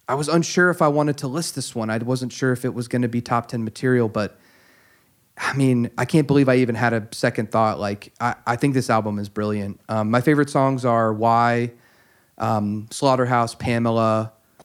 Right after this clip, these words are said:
Tropical Beaches, Inc, and then the final fucking scorcher of a song, Grimace Smoking Weed,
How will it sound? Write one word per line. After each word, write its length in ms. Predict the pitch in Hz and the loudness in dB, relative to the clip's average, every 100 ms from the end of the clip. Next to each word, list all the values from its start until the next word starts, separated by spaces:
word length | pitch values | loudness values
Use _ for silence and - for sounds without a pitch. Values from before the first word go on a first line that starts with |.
| _ - | _ 0
Tropical 380 | 185 185 180 160 | 2 2 0 2
Beaches, 340 | 170 165 139 | 2 0 -6
Inc, 440 | - 170 131 - - _ _ _ _ _ | -2 0 -2 -8 -20 _ _ _ _ _
and 160 | - 147 | 0 2
then 140 | 147 | 4
the 80 | 143 | 2
final 480 | 143 - 170 175 156 | 0 2 2 4 0
fucking 420 | - 156 - 131 | 0 -2 -2 -4
scorcher 540 | - - 151 160 - 135 | -6 -4 0 0 2 0
of 80 | |
a 60 | 123 | 0
song, 580 | - 127 123 123 120 120 - | -2 0 2 0 -2 -6 -4
Grimace 320 | 143 143 139 | 0 0 0
Smoking 440 | - 135 135 127 | -2 -2 0 0
Weed, 420 | 123 120 120 117 | 2 2 0 -2